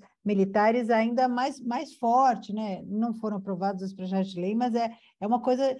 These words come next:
extremamente arriscada você ter polícias militarizadas e, além do mais, num contexto em que a gente tem um presidente que é autoritário e está tentando tudo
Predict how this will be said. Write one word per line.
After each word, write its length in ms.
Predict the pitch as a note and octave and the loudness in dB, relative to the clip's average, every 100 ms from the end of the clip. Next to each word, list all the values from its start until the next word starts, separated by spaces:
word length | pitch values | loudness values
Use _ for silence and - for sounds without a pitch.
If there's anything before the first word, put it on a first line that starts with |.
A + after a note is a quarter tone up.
| - | -10
extremamente 640 | _ - C4 C#4+ F4 E4+ F4+ | _ 0 2 2 -2 -6 -6
arriscada 520 | F4 F4 C#4+ A#3 G3 | -8 -4 0 0 0
você 260 | F#3+ G3+ | -4 -4
ter 320 | G3 G3+ F#3+ F#3+ | -4 -2 -4 -4
polícias 420 | G3 F3+ F#3 F#3 | -4 -4 -4 -4
militarizadas 840 | F#3+ F#3 F#3+ G3 G#3 G#3+ G#3 A#3+ | -2 -4 -4 -4 -2 -2 -2 -2
e, 60 | B3+ | -4
além 200 | B3+ C4 | -4 -6
do 100 | D#4 | -8
mais, 320 | E4 A3+ B3 | -4 -4 -2
num 160 | B3 A#3 | -4 -4
contexto 500 | A3+ G#3+ F3+ F3 G#3 | -4 -4 -4 -6 -6
em 60 | |
que 80 | G#3 | -6
a 60 | G3+ | -6
gente 180 | G3 | -6
tem 100 | - | -6
um 100 | G3+ | -6
presidente 600 | G3 A3 A3 F3 F3+ G3 - _ _ _ | -2 -2 -2 -4 -4 -6 -8 _ _ _
que 160 | C#4 | 4
é 180 | C4 A3+ | 6 6
autoritário 920 | F#3+ G3+ G3 F#3+ F3 G3 F#3+ G#3 B3+ | 4 0 0 -2 -2 -2 0 0 -2
e 40 | |
está 260 | C4+ - A#3+ | -4 -2 -4
tentando 500 | A#3+ D#4+ - A3 A#3+ | -4 -10 -6 -4 -4
tudo 220 | A3+ - | -8 -18